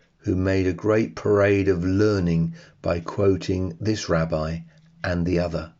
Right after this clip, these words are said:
And quoting all the scholars, the rabbis, and not the scriptures, meant that their teaching lacked authority. Sadly, the congregation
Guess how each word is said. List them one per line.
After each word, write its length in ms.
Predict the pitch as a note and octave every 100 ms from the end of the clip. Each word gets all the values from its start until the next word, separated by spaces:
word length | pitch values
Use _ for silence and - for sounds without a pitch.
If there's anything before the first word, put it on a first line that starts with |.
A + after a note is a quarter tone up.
| _ _ _ _ _ _ _ _ _ _ _ _ _ _ - - - - _
And 220 | - A2+
quoting 480 | - D3+ D#3 C#3+ A2+
all 160 | A#2+ B2+
the 80 | B2
scholars, 680 | - A2 E2+ F#2 A2+ G2+
the 100 | G2+
rabbis, 720 | F#2 G2 E2+ E2+ E2 F#2+ F#2+
and 140 | F#2 F#2
not 140 | -
the 80 | G#2+
scriptures, 720 | - G#2+ - - F2+ G2 - - - - -
meant 240 | A2 G#2+
that 120 | G2 G#2
their 220 | A#2+ C3+
teaching 680 | - E2+ E2 - F#2+ F#2 -
lacked 340 | G2 G2+ -
authority. 720 | G2 F#2 B2 G#2+ E2 D#2+ E2 - _ _ _ _ _ _ _
Sadly, 520 | - F#2+ F2+ G2+ A2+
the 120 | F#2+
congregation 880 | E2 G#2 G2 F#2+ G2 G2+ - E2+ E2+